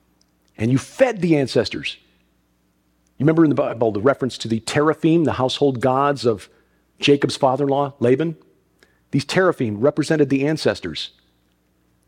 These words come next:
And every month, on the thirtieth of the month, the night of no moon, when the veil between the worlds was thinnest, they would take bread and they would smear it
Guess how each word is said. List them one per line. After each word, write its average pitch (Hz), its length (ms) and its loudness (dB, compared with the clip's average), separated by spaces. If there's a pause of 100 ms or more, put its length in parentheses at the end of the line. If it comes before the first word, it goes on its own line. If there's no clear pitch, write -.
(160)
And 120 140 -2
every 156 200 2
month, 165 220 0
on 117 100 -4
the 113 140 -8
thirtieth 139 260 2
of - 20 -20
the 160 80 0
month, 131 300 -2 (260)
the 110 60 -2
night 131 220 2
of 110 100 -4
no 151 220 4
moon, 185 420 2
when 120 120 0
the 113 60 0
veil 165 280 2
between 160 240 0
the 151 80 2
worlds 151 260 0
was 143 120 -2
thinnest, 139 400 -2 (420)
they 127 80 0
would 127 100 -4
take 131 180 -4
bread 139 220 4
and 117 80 -4
they 127 60 0
would 123 160 -4
smear 160 420 0
it - 160 -6